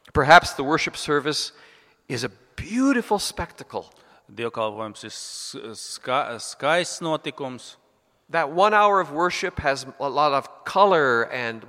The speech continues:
Speaker 1: wonderful music.
Speaker 2: Uh, tad tā viena stunda ir piepildīta ar krāšņumu un skaistu mūziku.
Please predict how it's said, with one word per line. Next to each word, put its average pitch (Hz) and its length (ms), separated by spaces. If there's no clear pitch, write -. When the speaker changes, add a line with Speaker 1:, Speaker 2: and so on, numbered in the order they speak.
Speaker 1:
wonderful 185 480
music. 123 400
Speaker 2:
Uh, 107 480
tad 113 160
tā 117 80
viena 170 240
stunda 170 640
ir 120 220
piepildīta 110 600
ar - 100
krāšņumu 143 640
un 107 80
skaistu 110 480
mūziku. 135 640